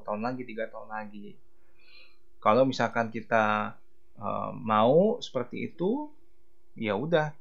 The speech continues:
boleh kita beli saham. This is a good time karena everything is falling apart now, lagi pada murah,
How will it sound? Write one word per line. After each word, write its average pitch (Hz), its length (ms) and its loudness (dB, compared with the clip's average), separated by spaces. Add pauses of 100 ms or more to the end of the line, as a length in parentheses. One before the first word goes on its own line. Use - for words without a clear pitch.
(100)
boleh 113 400 2
kita 110 320 -4
beli 104 220 -10
saham. 165 440 0
This 123 180 -2
is 131 100 -4
a 120 80 -4
good 139 220 -4
time 151 280 6
karena 113 280 -2
everything 123 440 -6
is 117 260 -6
falling 107 340 0
apart - 380 0
now, 160 440 6
lagi 120 240 0
pada 107 200 -2
murah, 117 500 2